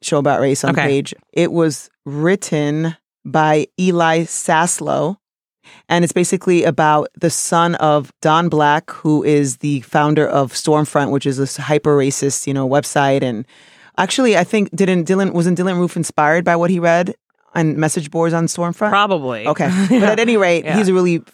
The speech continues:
Speaker 1: like, as Trump would say, bad, bad dude. And his child with David Duke's ex-wife, who's his
Speaker 2: Yeah.
Speaker 1: wife.
Speaker 2: Yeah.
Speaker 1: And actually, David Duke is his godfather. So this kid was basically being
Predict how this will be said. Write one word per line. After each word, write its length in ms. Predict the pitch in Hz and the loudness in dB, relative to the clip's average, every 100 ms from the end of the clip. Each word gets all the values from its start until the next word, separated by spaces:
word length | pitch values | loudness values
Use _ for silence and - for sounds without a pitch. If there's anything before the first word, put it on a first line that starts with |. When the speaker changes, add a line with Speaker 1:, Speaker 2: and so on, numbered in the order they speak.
| _ | _
Speaker 1:
like, 240 | 170 165 - | -2 -2 -2
as 240 | - 165 - - | -2 -2 -4 -6
Trump 260 | 214 180 | -4 -2
would 80 | 175 | -4
say, 240 | - 156 | -2 -2
bad, 420 | 139 - 135 156 175 | -2 -4 0 0 0
bad 260 | 214 208 | 0 0
dude. 380 | 196 277 233 233 - _ - - | 0 2 2 0 -4 _ -14 -2
And 320 | 185 180 175 | 2 2 0
his 420 | 147 139 185 175 | -2 0 0 0
child 720 | - 202 185 185 160 147 - - | -4 0 2 2 2 -2 -6 -18
with 520 | - 160 156 147 - _ _ _ _ _ _ _ - | -4 2 2 0 -8 _ _ _ _ _ _ _ -4
David 480 | 190 180 175 165 127 | 0 2 2 0 -2
Duke's 360 | 190 180 - - | 0 0 -2 -4
ex-wife, 880 | 165 170 - - 147 160 147 - - - | -2 -2 -4 -6 -2 0 0 -4 -6 -4
who's 160 | 151 | 0
his 200 | 156 170 | 0 0
Speaker 2:
Yeah. 60 | 151 | 2
Speaker 1:
wife. 380 | 135 135 - - | 0 -2 -6 -16
Speaker 2:
Yeah. 160 | 143 147 | -10 -2
Speaker 1:
And 120 | 180 | 0
actually, 240 | 180 - 175 | 0 -2 -2
David 280 | 180 170 | 0 0
Duke 200 | 160 165 165 | 0 -2 -2
is 80 | |
his 180 | 143 143 | -2 -4
godfather. 680 | - 156 160 - 123 - 135 | 0 2 0 0 -4 -4 -4
So 100 | - | -4
this 200 | 156 170 | -2 -2
kid 560 | - - 208 185 160 143 - _ _ | -4 -6 0 2 2 -2 -8 _ _
was 160 | 165 156 | -2 0
basically 400 | 175 170 165 160 | 0 0 -2 -2
being 580 | 135 160 160 160 156 | 0 2 2 2 2